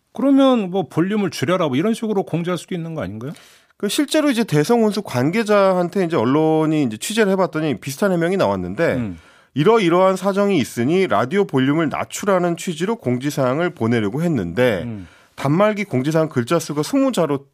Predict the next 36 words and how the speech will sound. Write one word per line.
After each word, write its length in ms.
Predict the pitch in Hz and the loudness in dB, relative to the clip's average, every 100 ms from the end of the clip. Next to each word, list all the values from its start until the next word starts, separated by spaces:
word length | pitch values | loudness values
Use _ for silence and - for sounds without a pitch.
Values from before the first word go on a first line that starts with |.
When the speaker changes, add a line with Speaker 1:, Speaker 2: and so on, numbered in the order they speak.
| - | -10
Speaker 2:
제한이 360 | - 110 190 | -2 2 2
되어 160 | 180 117 | 0 -2
있어가지고 760 | 95 95 85 85 101 156 95 - - | -2 -8 -8 -8 -8 -6 -6 -8 -4
Speaker 1:
네. 140 | 135 80 - | -4 -4 -6
Speaker 2:
그렇게 260 | - - | -6 -4
축약이 400 | 180 - 202 190 | -6 -2 0 0
됐다라고 1000 | 127 101 - 104 - _ - 98 104 151 147 | -2 -8 -10 -12 -12 _ -6 -6 -2 -4 -2
설명을 400 | 170 156 120 123 | -2 -2 -2 -4
했습니다. 360 | 139 110 90 | -6 -6 -4
Speaker 1:
잠깐만요. 380 | 120 165 101 92 | -4 -4 -8 -12
"소리 540 | - - 185 180 196 190 | -12 -4 -2 -2 -4 -6
줄여요." 680 | - 107 110 104 92 78 76 - | -8 -4 -2 -2 -2 -6 -12 -12
다섯 260 | - - | -12 -10
글자면 300 | 151 143 127 | -10 -10 -10
되는데? 320 | 104 92 92 135 139 | -12 -14 -8 -4 -2
Speaker 2:
<laughs> 180 | - 254 | 0 2
그러니까요. 460 | 180 175 143 131 101 | 4 2 2 0 -2
Speaker 1:
네. 260 | - - | -6 -4
Speaker 2:
이게 100 | 107 | -4
축약, 380 | 196 - 262 - | -2 -2 -4 -6
축약을 360 | - 247 302 285 | -6 0 2 4
하는 160 | 269 | 2
과정에서 460 | 262 170 175 185 190 | 2 0 2 2 2
내용이 300 | 175 156 175 | 2 2 0
상당히 400 | - 302 302 277 | 0 2 4 2
좀 100 | 220 | -2
바뀐 300 | 120 - 226 | -6 -4 -2
것 80 | 202 | 2
같다는 380 | 190 190 185 147 | 2 4 2 2
느낌이 500 | 120 170 190 165 131 | 0 2 4 2 0
드는데 500 | 131 120 131 170 101 | 0 2 2 2 2
Speaker 1:
음. 120 | 95 80 - - _ | -4 -14 -20 -20 _
Speaker 2:
그래서 380 | - 269 254 190 | -2 4 4 4
제가 180 | 170 165 | 2 0
좀 140 | 151 | -2
세봤습니다. 720 | 147 247 226 - 101 113 202 | 0 2 2 0 -2 0 -2